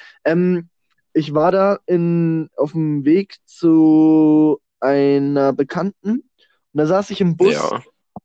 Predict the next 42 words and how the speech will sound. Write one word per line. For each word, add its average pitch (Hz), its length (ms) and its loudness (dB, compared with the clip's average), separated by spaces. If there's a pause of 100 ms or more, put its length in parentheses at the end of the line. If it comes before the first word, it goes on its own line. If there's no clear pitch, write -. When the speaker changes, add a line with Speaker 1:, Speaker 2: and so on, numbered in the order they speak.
Speaker 1:
und 151 120 -2
hab 180 120 -2
mir 202 80 0
so 196 100 0
gedacht, 180 260 -2
"Okay, 170 300 0
komm, 165 500 -2 (260)
neben 156 220 2
dir 151 120 2
sitzt 151 320 -8
ein 139 100 -12
Kind, 170 400 -2 (360)
äh, 131 200 0
das, 135 140 2 (140)
das, 135 140 -4 (220)
das 135 180 -10
lächelt 151 340 0
dich 147 120 -4
andauernd 131 400 0
an." 170 280 -2 (760)
Und 143 100 -2
dann 151 100 0
lächelst 151 320 0
du 160 60 -2
halt 151 120 0
mal 147 140 0
zurück. 147 320 -2
Und 127 160 -6
bei 143 100 -2
mir 160 120 2
sieht 165 140 -6
ihr 165 80 2
Lächeln 147 260 0
immer 143 120 2
aus, 139 180 0
wie 151 120 2
als 135 120 0
hätte 131 100 -4
ich 131 80 -8
gleich 120 120 -2
einen 131 80 -10
Schlaganfall. 104 680 -8